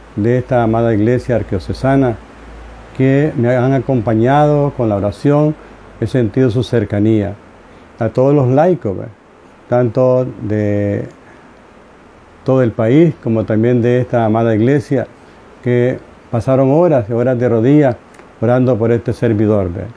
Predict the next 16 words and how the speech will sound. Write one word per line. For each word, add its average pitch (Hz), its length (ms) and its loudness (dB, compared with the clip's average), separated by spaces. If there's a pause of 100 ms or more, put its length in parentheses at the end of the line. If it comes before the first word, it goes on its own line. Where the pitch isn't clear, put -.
(760)
Agradezco 117 720 0 (200)
a 104 80 -6
todo 120 520 0 (840)
el 107 140 -4
personal 117 720 0 (920)
de 110 100 -2
salud, 139 480 4 (800)
del 113 140 0
hospital 123 580 0
militar, 120 640 0 (580)
médicos, 123 600 0
enfermeras, 117 760 0
enfermeras, 113 720 0 (760)
personal 117 400 0
de 117 100 2
apoyo, 135 500 0